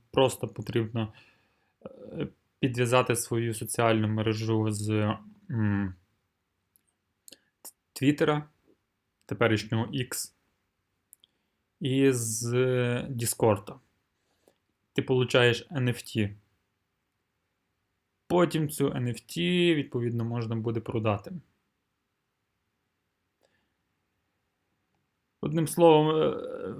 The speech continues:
ти нічого не втрачаєш, а попробувати варто, можна получити, може, щось насиплять, може, якісь монети отримаєш. Тобто,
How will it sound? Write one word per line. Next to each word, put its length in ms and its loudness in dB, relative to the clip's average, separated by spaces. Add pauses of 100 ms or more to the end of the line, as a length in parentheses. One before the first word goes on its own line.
(260)
ти 120 2
нічого 360 4
не 80 0
втрачаєш, 640 2
а 80 -2
попробувати 720 2
варто, 360 4
можна 340 0
получити, 560 -2
може, 260 -2
щось 300 -2
насиплять, 540 0
може, 280 0
якісь 260 -4
монети 420 -4 (120)
отримаєш. 640 -4
Тобто, 560 -6